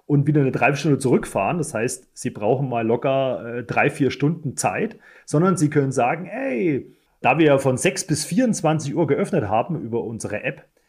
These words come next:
können die natürlich sagen, ey, ich gehe früh mal eine halbe Stunde vorm Geschäft oder ich gehe mal schnell für eine Stunde am Wochenende los.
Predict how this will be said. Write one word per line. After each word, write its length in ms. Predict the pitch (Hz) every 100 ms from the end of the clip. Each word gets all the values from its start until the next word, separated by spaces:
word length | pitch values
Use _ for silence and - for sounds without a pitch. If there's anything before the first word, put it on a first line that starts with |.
| _ -
können 260 | 139 160
die 120 | 151
natürlich 320 | 156 147 151 143
sagen, 280 | 127 147
ey, 160 | 156 123
ich 140 | -
gehe 100 | -
früh 220 | 156 170 180
mal 80 |
eine 160 | 151 131
halbe 180 | 135 127
Stunde 380 | - 180 170 156
vorm 400 | - 170 180 165
Geschäft 420 | - 160 156 - _
oder 520 | 123 139 135 127 120 -
ich 200 | 110 -
gehe 360 | 107 104 98 _
mal 380 | 110 98 90 87 _
schnell 460 | - 120 104 104 98
für 180 | - 117
eine 140 | 98
Stunde 560 | 95 - 117 110 104 98
am 160 | 101
Wochenende 520 | 101 147 156 135 147 135
los. 420 | 120 117 120